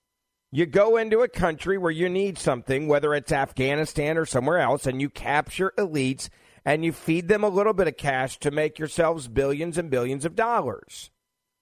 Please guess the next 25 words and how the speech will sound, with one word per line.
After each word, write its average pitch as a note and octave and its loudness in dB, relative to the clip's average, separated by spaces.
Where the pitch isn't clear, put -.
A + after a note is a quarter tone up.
China E3+ 2
identified E3 4
the D3 2
Biden D3+ 2
family D3 2
as C3+ -4
one D3+ 2
of D3 2
the C#3 -2
primary F3 2
targets, - 0
and D3 6
it F3+ 4
worked. A#3 4
The G2 -8
president F3+ 4
of F#3 0
the D#3+ 2
Government F3+ 2
Accountability E3+ 2
Institute D3+ -2
explained C#3+ 0
the B2 2
broad D3+ 2
theme C3 0